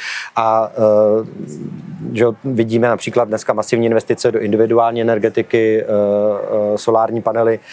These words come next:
na, na rodinné domy a tak podobně, ale například v otázce dobíjení, eh, elektromobilů, které se budou dobíjet primárně v noci,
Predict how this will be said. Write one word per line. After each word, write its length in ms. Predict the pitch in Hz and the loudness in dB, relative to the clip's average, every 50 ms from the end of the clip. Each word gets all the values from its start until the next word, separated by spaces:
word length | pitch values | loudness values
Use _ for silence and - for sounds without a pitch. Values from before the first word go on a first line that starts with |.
| - - - - - | -16 -16 -16 -10 -2
na, 200 | 110 117 113 110 | -2 0 0 2
na 120 | 107 107 110 | 0 2 0
rodinné 320 | 113 107 110 113 117 113 | 2 2 2 2 2 2
domy 220 | 110 110 107 117 | 2 2 2 2
a 60 | 113 101 | 2 2
tak 140 | - 117 | 0 -2
podobně, 400 | - - 107 110 101 113 113 113 | 0 0 0 0 0 0 0 2
ale 180 | 113 117 120 117 - - - - - - | 2 2 0 0 -4 -12 -20 -18 -6 -6
například 400 | 98 90 - 110 98 123 117 - - | -6 -4 -2 0 0 0 0 0 0
v 40 | 110 | 0
otázce 440 | 107 - 117 113 110 - - 131 | 2 2 2 0 0 0 -2 0
dobíjení, 560 | 113 107 98 104 113 117 117 120 120 117 113 - | 0 0 0 2 0 0 0 0 -2 -4 -4 -4
eh, 260 | 107 104 101 101 104 | -2 0 0 0 0
elektromobilů, 640 | 101 110 110 113 - - 110 110 107 104 117 113 117 | 2 0 0 0 0 -2 -2 0 2 2 2 2 0
které 240 | 110 - 113 101 - | 0 0 0 0 0
se 120 | - - 117 | -2 -2 -2
budou 200 | 107 110 117 113 | 0 0 0 0
dobíjet 320 | 107 98 101 117 113 - | 0 2 2 0 0 0
primárně 420 | - 107 104 104 107 110 113 120 | -2 0 0 0 0 0 0 -2
v 80 | 110 110 | 0 0
noci, 440 | 110 104 - - - 117 113 117 | 0 -2 0 0 0 0 0 -2